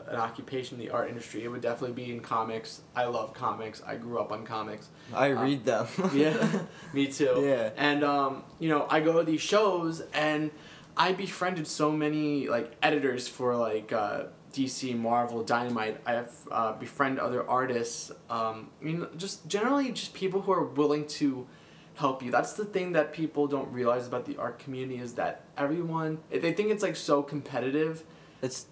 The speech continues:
Speaker 2: really
Speaker 1: It's really,
Speaker 2: not.
Speaker 1: it's really not. Like, obviously there are some people out there who are very competitive, but ultimately, from what I've experienced so far, and, like, mind you, I've been out of college for two years, so I officially became a f-, like, I mean, I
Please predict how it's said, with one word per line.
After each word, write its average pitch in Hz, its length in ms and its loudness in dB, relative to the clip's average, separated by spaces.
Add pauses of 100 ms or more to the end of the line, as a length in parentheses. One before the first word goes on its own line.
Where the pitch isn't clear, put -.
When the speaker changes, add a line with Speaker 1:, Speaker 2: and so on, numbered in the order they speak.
Speaker 2:
really 139 160 4
Speaker 1:
It's 123 80 4
really, 262 220 8
Speaker 2:
not. - 160 -4 (100)
Speaker 1:
it's 190 180 0
really 285 280 2
not. 170 640 2
Like, 143 440 -2
obviously 208 380 4
there 190 80 4
are 170 60 0
some 170 240 -2
people 160 320 -4
out 160 240 0
there 190 220 0
who 160 120 0
are 131 160 2 (100)
very 135 280 2
competitive, 143 680 0
but - 280 2 (520)
ultimately, 202 720 2 (240)
from 175 220 -2
what 170 200 4
I've 151 200 4
experienced 180 560 -2
so 185 140 0
far, 190 300 4
and, 175 140 0
like, 165 200 0 (220)
mind 175 400 4
you, 143 280 4 (460)
I've 190 140 6
been 233 80 6
out 220 140 6
of 214 60 -4
college 170 260 2
for 156 80 -4
two 165 180 -4
years, 135 480 2
so 143 140 4
I 131 120 4
officially 147 540 2
became 139 440 -2
a 131 40 -4
f-, - 180 -12
like, - 280 -2
I 185 80 0
mean, 190 180 -2
I 165 260 -2